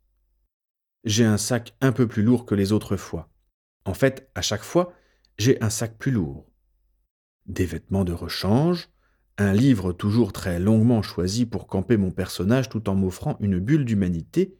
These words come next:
quand j'en ai besoin. Cette fois-ci, j'ai amené un livre moldu, Mémoire d'un Européen, de Stefan Zweig. Lily me l'avait offert au début de la guerre.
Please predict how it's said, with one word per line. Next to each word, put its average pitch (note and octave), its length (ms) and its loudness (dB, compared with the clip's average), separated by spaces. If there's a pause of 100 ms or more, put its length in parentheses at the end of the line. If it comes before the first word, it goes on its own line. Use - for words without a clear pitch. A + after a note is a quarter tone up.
(160)
quand A2+ 120 0
j'en A2 180 2
ai D#3 80 2
besoin. F#2 420 -2 (1120)
Cette F#3 220 0
fois-ci, G#2+ 500 0 (720)
j'ai A#2+ 220 4
amené C#3 340 4
un B2+ 80 4
livre A2+ 260 0
moldu, A#2 460 0 (960)
Mémoire G#2+ 460 4
d'un G2 120 -2
Européen, F#2+ 720 -2 (340)
de F#2 160 -2
Stefan A2+ 480 0
Zweig. F#2 540 -6 (1000)
Lily D#3+ 240 4
me E3 140 4
l'avait C#3 400 2
offert A#2+ 380 0
au F#2+ 40 -2
début F2+ 240 -4
de F2 80 -4
la E2+ 120 -4
guerre. D#2+ 440 -12